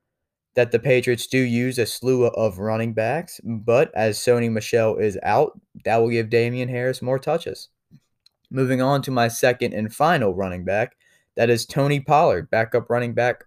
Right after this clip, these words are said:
for the Cowboys. With Dak going down, they're gonna run the ball more, which adds value to both Zeke and Pollard. Zeke is a,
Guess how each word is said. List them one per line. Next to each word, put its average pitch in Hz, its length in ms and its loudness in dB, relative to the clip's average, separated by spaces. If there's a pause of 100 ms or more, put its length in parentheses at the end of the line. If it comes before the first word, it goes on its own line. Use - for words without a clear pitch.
(100)
for 139 680 0 (680)
the 123 180 -6
Cowboys. 147 720 -4 (540)
With 147 320 4
Dak 165 360 0
going 147 400 0
down, 107 580 -6
they're 143 180 4
gonna 165 360 0
run 120 320 0
the 110 40 -4
ball 104 320 0
more, - 460 -12
which 117 280 -2
adds 127 320 0
value 113 440 0
to 117 260 -6
both 113 480 -2
Zeke 113 460 -6
and 110 320 -2
Pollard. 82 460 -8
Zeke 123 340 -6
is 117 180 -2
a, 98 200 -4